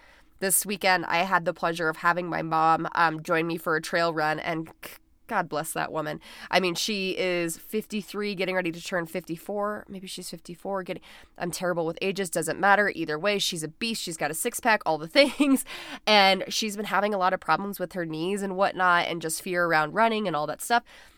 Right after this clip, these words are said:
She knew how important it was for me to get my trail run in this weekend. And so she's like, "I wanna spend time with you. I'm gonna go do this." And she took it at her own pace. And so by being able to share this goal with her and the importance with her,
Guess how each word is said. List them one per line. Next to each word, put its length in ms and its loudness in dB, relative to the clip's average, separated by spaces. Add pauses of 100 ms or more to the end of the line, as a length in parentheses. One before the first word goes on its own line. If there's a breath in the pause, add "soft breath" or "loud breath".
(100)
She 180 -4
knew 220 2
how 180 6
important 320 0
it 60 -2
was 180 4
for 100 -8
me 140 -4
to 100 -2
get 160 0
my 140 -4
trail 320 2
run 220 4
in 100 2
this 220 -2
weekend. 340 2
And 100 2
so 120 -4
she's 180 -8
like, 140 -2
"I 100 6
wanna 160 2
spend 240 -4
time 240 2
with 220 -4
you. 260 2
I'm 100 6
gonna 160 0
go 140 -2
do 240 -2
this." 260 4
And 120 -8
she 120 -6
took 240 -8
it 80 -4
at 140 4
her 100 -2
own 200 -4
pace. 400 0 (420 loud breath)
And 140 2
so 100 8
by 160 8
being 240 2
able 240 4
to 80 -6
share 580 2
this 220 -2
goal 260 2
with 180 0
her 280 2
and 160 0
the 80 -2
importance 560 -2
with 200 -6
her, 300 0